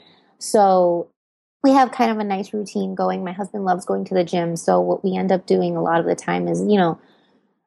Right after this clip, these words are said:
mornings, he goes to the gym, and then during sort of the middle of the day is when I get most of this work done when he's playing with Lucas. Or, you know, if Lucas is taking a long nap, I start the work as well. It's really, you know,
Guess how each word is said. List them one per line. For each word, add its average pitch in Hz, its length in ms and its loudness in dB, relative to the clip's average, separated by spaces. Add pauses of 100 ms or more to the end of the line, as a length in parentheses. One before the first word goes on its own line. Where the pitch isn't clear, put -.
(180)
mornings, 240 1000 4 (140)
he 220 140 2
goes 208 220 2
to 208 80 -4
the 208 100 -4
gym, 254 340 2
and 208 100 0
then 196 220 -4
during 190 480 -4
sort 190 240 -2
of 185 80 -6
the 190 60 -6
middle 202 280 0
of 202 80 -2
the 208 80 0
day 190 260 4
is 175 120 0
when 180 160 -4
I 175 60 -6
get 180 240 -2
most 185 220 -2
of 185 80 -2
this 185 180 -2
work 175 300 0
done 175 280 0
when 165 140 -4
he's 170 380 -2
playing 180 360 -2
with 175 200 -6
Lucas. 196 320 0
Or, 240 180 4
you 302 100 2
know, 285 220 2
if 247 180 -8
Lucas 285 340 2
is 233 140 2
taking 208 400 -4
a 185 80 -4
long 180 320 -4
nap, 170 360 -8
I 190 120 2
start 185 520 -2
the 208 100 0
work 208 320 -2
as 185 160 -4
well. 175 460 -2 (920)
It's 294 240 2
really, 330 560 4
you 240 100 0
know, 214 460 -2